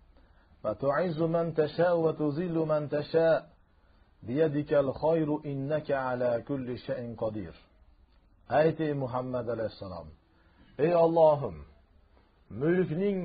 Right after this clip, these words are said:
egasi, mulkni o'zing xohlaydigan kishiga berasan." va xohlaydigan kishidan mulkni tortib olasan va o'zing xohlaydigan kishini aziz qilasan va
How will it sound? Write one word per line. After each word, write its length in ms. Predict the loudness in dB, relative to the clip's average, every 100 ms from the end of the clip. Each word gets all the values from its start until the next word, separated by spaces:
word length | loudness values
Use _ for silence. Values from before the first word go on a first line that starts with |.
| -4
egasi, 540 | -4 -2 -4 -4 -8 -8 -14 _ _ _ _ _ _ _ _ _ _ -8
mulkni 460 | -2 0 -2 -2
o'zing 320 | -2 -2 -2 -4
xohlaydigan 560 | 0 2 0 -2 -4 -4
kishiga 280 | -6 -8 -8 -6
berasan." 480 | -4 -4 -2 -2 -4 -14 _ _ _ _ _ _ _ _ _
va 100 | -4
xohlaydigan 720 | 0 2 2 0 -2 0 -2 -2
kishidan 380 | -4 -2 0 0
mulkni 460 | -2 -2 -2 -4 -6
tortib 480 | -2 0 0 0
olasan 460 | 0 0 0 -2 -6 -14 _ _ _ _ _ -20 _ _ -4
va 60 | 2
o'zing 340 | 2 2 -2
xohlaydigan 720 | 2 2 2 -2 0 0 -2
kishini 280 | -4 -6 -6
aziz 340 | -4 -4 -4 -6
qilasan 500 | -2 -2 0 -4 -6 -12 -20 _ _ _ _ _ _
va 80 | -4